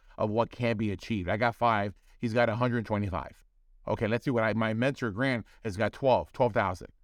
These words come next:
And I'm watching this guy at a really high level saying, "Hey, there's something not right here. Why is rent going down, but inflation is up?" By my calculations, inflation should be at two point six percent because rent's down.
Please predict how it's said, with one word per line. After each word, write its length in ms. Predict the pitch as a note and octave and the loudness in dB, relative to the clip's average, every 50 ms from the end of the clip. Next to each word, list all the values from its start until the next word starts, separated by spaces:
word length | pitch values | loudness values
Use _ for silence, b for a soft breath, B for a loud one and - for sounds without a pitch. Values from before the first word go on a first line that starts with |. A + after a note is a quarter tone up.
| _ _ - - - _ - - - - - _ _ _ - - _ | _ _ -20 -20 -20 _ -20 -20 -20 -20 -20 _ _ _ -20 -20 _
And 120 | - - A#2+ | -6 -2 0
I'm 100 | C3 D3 | 2 4
watching 320 | D#3+ E3 E3 - C#3 B2+ B2+ | 4 4 2 2 0 -2 -2
this 180 | D3+ D3+ - | -2 -2 -2
guy 180 | - C#3 A#2 A#2 | -2 0 0 0
at 60 | A2 | 0
a 80 | A2 A2+ | -2 -2
really 200 | B2 C3+ C#3 B2+ | -2 -2 -2 0
high 140 | A#2+ B2 B2 | 0 0 2
level 260 | B2 B2 B2+ B2+ A#2 | 2 2 0 0 -2
saying, 260 | G2 - A#2 G#2+ G2 G2 | -4 -4 -4 -4 -4 -2
"Hey, 200 | B2 B2 A#2 G2+ | -2 -2 -2 0
there's 200 | F#2+ B2+ A#2+ - | -2 -2 -4 -2
something 220 | D#3 D#3 D3 C3+ | -4 -4 -2 0
not 200 | B2 A#2+ A2+ E2 | 0 0 0 0
right 220 | F#2 G#2 A#2 G#2+ | 0 0 -2 -2
here. 220 | F2+ F#2+ F2 B1+ B1+ - - _ _ _ _ _ _ _ _ _ - - _ - - _ _ _ _ - - _ _ _ _ _ _ _ - | -4 -8 -12 -12 -14 -18 -20 _ _ _ _ _ _ _ _ _ -20 -20 _ -20 -20 _ _ _ _ -20 -20 _ _ _ _ _ _ _ -10
Why 240 | A2+ G#2+ A#2 C3+ C#3+ | -2 2 4 6 6
is 120 | D3+ A#2 | 4 2
rent 300 | A2+ A2 B2 C#3 D3 C#3+ | 0 0 0 0 0 0
going 240 | B2 B2+ C3 B2+ B2 | -2 0 0 0 0
down, 220 | A#2 B2+ B2+ B2 A2 | 0 0 0 0 0
but 100 | A2+ A2 | -2 -4
inflation 440 | A2+ - - A#2+ A#2+ A2+ - A2 | -6 -4 -2 -2 -2 -2 -2 -4
is 100 | G#2 F#2+ G2+ | -2 0 2
up?" 160 | A2 G2+ b b b b b | 0 0 b b b b b
By 100 | - G#2+ | -2 -2
my 220 | G#2 G#2+ C3 E3+ | 0 2 2 0
calculations, 920 | F3 - D3+ C3 A#2+ - - A2 G#2 G#2+ A2 F#2+ - A2 G#2+ A2 - - - _ _ _ _ _ _ _ - | 0 0 0 0 0 0 -2 -2 -2 -2 -4 -4 -6 -6 -6 -6 -8 -12 -18 _ _ _ _ _ _ _ -8
inflation 540 | G#2+ G#2 - B2 C3+ D#3 D#3 - D#3+ C3+ A2 | -8 -6 -2 0 0 0 0 -2 -4 -4 -4
should 220 | - - D3 C#3 | -4 -4 -4 -2
be 100 | A#2+ B2 | 0 0
at 100 | A2+ G#2+ | -2 -2
two 160 | - - D#3 - | -2 -4 -4 -2
point 220 | - C3+ A#2+ - | -2 -2 -4 -2
six 200 | - C#3 A#2 - | -4 -6 -8 -6
percent 400 | - G2+ - - E3+ F3 C3 - _ _ _ _ _ _ _ _ _ _ _ _ _ _ _ _ _ - - | -8 -8 -4 -2 0 0 -2 -4 _ _ _ _ _ _ _ _ _ _ _ _ _ _ _ _ _ -12 -6
because 240 | - B2 A#2 A2+ F#2+ | -4 -2 -2 -2 -2
rent's 280 | G#2 C3+ E3 E3 - - | 0 0 0 0 -2 -6
down. 240 | A#2+ G2+ E2 - | -10 -10 -10 -12